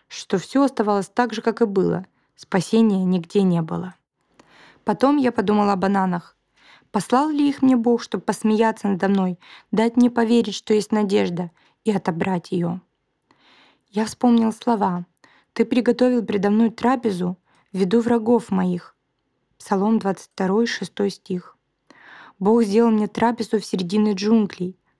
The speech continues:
трапезу из свежих бананов. Забудет ли он меня сейчас?» «Где-то там», подумал я, глядя на километры нетронутых джунглей,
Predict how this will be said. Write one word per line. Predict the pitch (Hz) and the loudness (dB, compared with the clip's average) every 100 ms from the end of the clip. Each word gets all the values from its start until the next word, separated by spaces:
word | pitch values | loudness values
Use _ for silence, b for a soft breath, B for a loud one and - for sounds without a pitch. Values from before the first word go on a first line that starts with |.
| _ | _
трапезу | - 208 233 233 214 220 | -4 -2 -2 -4 -4 -4
из | - 185 | -4 -8
свежих | - 220 208 196 | -2 0 0 -4
бананов. | 196 226 208 180 180 _ b b b b | 0 0 0 -2 -4 _ b b b b
Забудет | - 214 254 262 190 | -2 2 2 2 0
ли | 208 | 0
он | 196 185 | 2 4
меня | 185 180 180 | 2 2 -2
сейчас?» | - 190 190 180 - _ _ _ _ _ _ _ _ _ _ _ - | -8 -6 -4 -4 -6 _ _ _ _ _ _ _ _ _ _ _ -4
«Где-то | 180 214 233 | -2 0 -2
там», | 226 208 190 175 | -2 0 0 0
подумал | 185 175 190 180 | -2 0 0 0
я, | 185 | -2
глядя | 165 196 254 233 | -2 0 0 0
на | 226 | 0
километры | 220 202 196 196 180 - 185 | 0 -2 0 0 -2 -2 -2
нетронутых | 180 190 190 185 - 190 | -2 -2 -2 -2 -4 -12
джунглей, | 165 196 180 165 170 | -4 0 0 -2 -6